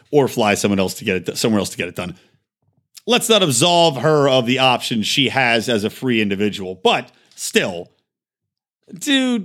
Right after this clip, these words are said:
just hypothetically say the government controlling whether or not you can have a baby is pretty insane. And under the healthcare proposal Warren has here, if we eliminate all private insurance,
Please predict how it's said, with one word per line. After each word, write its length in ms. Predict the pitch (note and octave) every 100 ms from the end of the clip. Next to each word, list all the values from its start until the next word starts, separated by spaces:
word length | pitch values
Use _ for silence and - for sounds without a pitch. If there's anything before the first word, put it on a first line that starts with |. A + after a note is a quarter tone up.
| F#3+
just 340 | B3 A3+ - -
hypothetically 800 | A#2+ G#3 G3 F3 F#3+ E3 D#3+ C#3
say 360 | - C#3+ A#2
the 140 | C#3 C#3+
government 480 | G3+ G#3 G3+ F#3+
controlling 680 | F3 C#3+ - G3 E3 B2 A#2+
whether 260 | B2 C#3+ C#3
or 60 | B2+
not 260 | B2 A#2+
you 100 | A#2
can 140 | G#2+ A#2
have 420 | B2 A#2 A2 G2+ - _
a 160 | C#3 C3+
baby 500 | G#2+ E3 F3+ A2 F#2+ -
is 160 | D#3+
pretty 260 | - E3 G#2+
insane. 420 | F#2+ F#2+ A2+ F#2 _ _ _ _ _
And 160 | D#3+ F3
under 200 | F#3 F3+
the 120 | D3+
healthcare 400 | F#3+ A3+ F#3+ E3+
proposal 580 | C3+ E3+ F3+ C#3+ C#3+ A#2
Warren 460 | C3+ G#3 E3 B2
has 360 | B2+ A#2 G#2+ G2+
here, 260 | A2 G2 B2
if 140 | A#2+
we 140 | C#3+
eliminate 480 | D3 D3 G3+ D3+ C3
all 320 | - E3+ A#3 A#3
private 380 | G#3+ A3 A3
insurance, 640 | G#3 E3 - A#3+ C#3 C#3